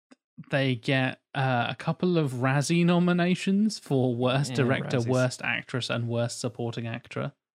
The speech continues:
Speaker 1: which is mad, 'cause kind of the performances are, I mean, they're, they're quite dramatic and over the top, I guess.
Speaker 2: Mm-hmm.
Speaker 1: Um, but yeah. It was also nominated for Most Underrated Movie of the Year at the Golden Schmoes,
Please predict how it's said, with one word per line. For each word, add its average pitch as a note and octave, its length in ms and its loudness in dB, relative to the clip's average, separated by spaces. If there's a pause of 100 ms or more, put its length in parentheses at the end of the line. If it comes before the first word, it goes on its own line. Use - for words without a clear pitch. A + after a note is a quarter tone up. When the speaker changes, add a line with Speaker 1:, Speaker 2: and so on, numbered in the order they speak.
(320)
Speaker 1:
which - 240 -6
is A2+ 320 -4 (500)
mad, C#3 480 0
'cause B2 180 -6
kind F3+ 180 -4
of D3 40 -2
the B2+ 80 0
performances C3 680 -2
are, A2+ 120 -4 (680)
I B2 100 -2
mean, C3 160 0
they're, B2 180 -2 (160)
they're C3+ 100 0
quite - 260 -2 (640)
dramatic C#3 580 -2
and C3+ 80 0
over B2 180 0
the A#2+ 100 -4
top, - 300 -4
I E3+ 80 -4
guess. F3 220 -6
Speaker 2:
Mm-hmm. A#2+ 280 0 (500)
Speaker 1:
Um, A#2+ 440 0 (140)
but A2+ 300 -4
yeah. B2+ 260 -2 (1160)
It C3+ 80 0
was C3 120 0
also D#3 240 2
nominated C3+ 560 2
for B2 520 0
Most C3+ 420 0
Underrated C#3+ 720 0
Movie B2 340 2
of A#2 100 -2
the B2 80 -2
Year A#2+ 300 -4
at C3+ 100 -6
the B2 60 -6
Golden B2 360 -4
Schmoes, C3 640 -6